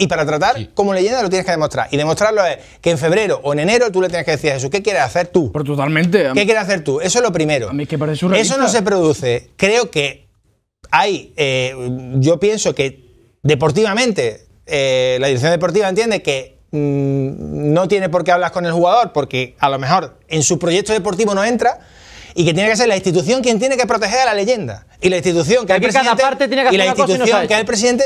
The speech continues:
Speaker 1: no lo ha hecho. Se
Speaker 4: Claro.
Speaker 1: la, se la ha comido por lo que sea, yo no lo sé.
Speaker 4: O sea, aquí cada uno ha
Speaker 1: Y
Speaker 4: dado
Speaker 1: entonces,
Speaker 4: cosas por hecho.
Speaker 1: luego, tampoco está bien Jesús Navas, porque Jesús Navas, independientemente de, de que está dolido,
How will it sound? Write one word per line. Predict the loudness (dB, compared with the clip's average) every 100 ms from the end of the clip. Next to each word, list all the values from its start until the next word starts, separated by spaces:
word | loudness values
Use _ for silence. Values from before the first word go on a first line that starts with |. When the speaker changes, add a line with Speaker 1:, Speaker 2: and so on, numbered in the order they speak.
| 0
Speaker 1:
no | 2
lo | 2
ha | 0
hecho. | -2 -4 0
Se | 0
Speaker 4:
Claro. | 2
Speaker 1:
la, | 2
se | 0
la |
ha | 0
comido | 0 2 0
por | 0 0
lo | 0
que | -2
sea, | -2 -2 0
yo | 0
no | 2
lo | 0
sé. | -2 -10 -4
Speaker 4:
O |
sea, | 0
aquí | 0 2
cada | 2 2
uno | 2 2
ha | 4
Speaker 1:
Y |
Speaker 4:
dado | 4 2
Speaker 1:
entonces, | 2
Speaker 4:
cosas | 0 0 2
por | 2
hecho. | 2 2
Speaker 1:
luego, | 2 2 2 0 -2 -6
tampoco | -4 -2 0 0
está | 0 0
bien | 0 0
Jesús | -4 -2
Navas, | 0 2 0
porque | -2 -4
Jesús | -2 -2
Navas, | 0 0 -4 -12 -20 -20 -20 -10 -2
independientemente | 0 2 0 0 0 0 0
de, | 0 -2 -8 -4
de | -2
que | -2
está | -2 0
dolido, | 2 2 2 0 -2 -8